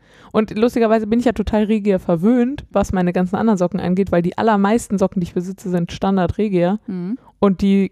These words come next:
Speaker 1: kannst du ja bei egal welchen Temperaturen gefühlt waschen und die
Speaker 2: Mhm.
Speaker 1: machen alles mit.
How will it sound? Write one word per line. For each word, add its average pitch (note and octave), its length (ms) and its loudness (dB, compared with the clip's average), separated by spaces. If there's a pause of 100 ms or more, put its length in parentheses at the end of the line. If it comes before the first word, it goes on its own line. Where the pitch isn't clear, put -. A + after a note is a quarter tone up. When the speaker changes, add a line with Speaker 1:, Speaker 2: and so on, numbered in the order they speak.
Speaker 1:
kannst F#3+ 240 0
du G3 60 2
ja F3 100 4
bei E3+ 360 2
egal F3 340 0
welchen F3 200 0
Temperaturen F3+ 500 0
gefühlt E3+ 340 0
waschen E3 300 -2
und G3 160 -4
die E3 120 -2
Speaker 2:
Mhm. F3+ 60 -10
Speaker 1:
machen F3 240 -2
alles A3+ 320 0
mit. G3 220 0